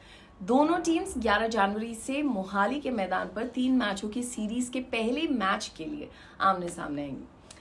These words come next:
इस series के लिए Team India का जो squad है, उसका announcement तो हो चुका है, बहुत सारी बातें हुई हैं उसके आसपास, हमने भी काफ़ी discussion किया है।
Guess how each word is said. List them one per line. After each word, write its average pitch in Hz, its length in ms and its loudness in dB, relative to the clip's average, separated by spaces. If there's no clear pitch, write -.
इस 254 120 -2
series 339 300 2
के 349 120 0
लिए 349 120 2
Team 277 260 -2
India 254 200 6
का 269 140 0
जो 269 120 0
squad 262 400 0
है, 311 60 2
उसका 240 320 -6
announcement 190 500 -6
तो 202 60 -6
हो 214 200 -4
चुका 254 280 -6
है, 220 140 -4
बहुत 190 200 -6
सारी 185 200 -8
बातें 175 340 -6
हुई 262 160 0
हैं 262 80 2
उसके 240 320 -6
आसपास, 202 500 -4
हमने 175 280 -2
भी 269 100 -2
काफ़ी 254 280 0
discussion 226 560 -4
किया 214 200 -4
है। 202 160 -6